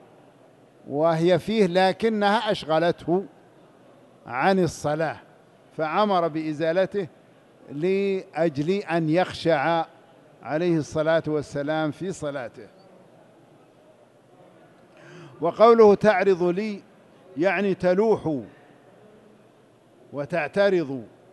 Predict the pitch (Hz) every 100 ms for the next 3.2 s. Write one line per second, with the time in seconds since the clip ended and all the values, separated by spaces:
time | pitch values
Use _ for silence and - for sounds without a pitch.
0 | _ - _ _ _ 135 156 165 196 165
1 | 190 180 180 156 202 202 - - - -
2 | - - 202 233 220 180 175 175 175 175
3 | 165 -